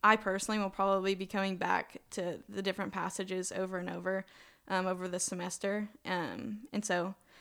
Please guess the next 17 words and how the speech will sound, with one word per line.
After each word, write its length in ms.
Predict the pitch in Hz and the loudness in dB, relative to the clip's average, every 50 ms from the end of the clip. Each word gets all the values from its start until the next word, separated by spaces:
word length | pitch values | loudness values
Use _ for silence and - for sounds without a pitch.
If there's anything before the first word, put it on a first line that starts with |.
| - _ - | -16 _ -2
and 120 | 202 226 | 0 2
just 140 | 269 294 - | 2 2 4
remembering 380 | 269 233 220 226 214 214 208 | 4 4 4 6 6 4 4
the 60 | 190 196 | 2 2
Sermon 260 | - 214 208 202 190 | 2 4 4 4 4
on 80 | 190 | 4
the 80 | 190 185 | 2 0
Mount 220 | 185 190 190 - | 0 -2 0 -2
is, 100 | - 202 | -2 -2
like, 220 | - - - - - - _ - _ - - - | -4 -4 -4 -6 -12 -20 _ -20 _ -20 -20 -14
the 160 | - 202 196 | -12 -10 -10
whole 540 | 185 - - 190 185 180 180 175 190 180 - - _ _ _ - - | -8 -4 -2 0 2 2 0 -2 -4 -6 -10 -16 _ _ _ -8 -4
whole 140 | 190 190 | -4 -4
section 460 | 190 - - 180 180 - - 190 180 180 | -4 -2 -4 -4 -4 -4 -6 -4 -4 -4
of 160 | 175 175 190 - - - _ - | -6 -6 -8 -12 -20 -20 _ -16
these 240 | - 202 180 185 180 - | -8 -4 -4 -2 -2 -4
scriptures 680 | - - 190 190 - - 185 180 185 190 - - | -4 -2 -2 -2 -2 -2 -4 -4 -4 -4 -6 -8